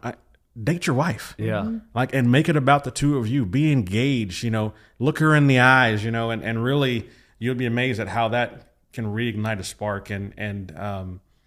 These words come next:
Speaker 1: make things just like they were when you first met.
Speaker 2: Yeah.
Speaker 1: Yeah.
Speaker 2: That's awesome. Man, I have loved this conversation. Um, if for no other reason, then it just, it communicates that no matter where your marriage is at, there's hope.
Speaker 3: Yes,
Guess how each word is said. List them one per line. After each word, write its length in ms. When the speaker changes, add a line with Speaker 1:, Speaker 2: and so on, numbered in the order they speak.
Speaker 1:
make 220
things 340
just 200
like 160
they 100
were 240
when 180
you 80
first 280
met. 220
Speaker 2:
Yeah. 260
Speaker 1:
Yeah. 180
Speaker 2:
That's 220
awesome. 460
Man, 140
I 220
have 120
loved 220
this 160
conversation. 880
Um, 400
if 160
for 100
no 160
other 140
reason, 300
then 160
it 200
just, 280
it 140
communicates 680
that 100
no 120
matter 320
where 360
your 160
marriage 340
is 160
at, 220
there's 180
hope. 400
Speaker 3:
Yes, 140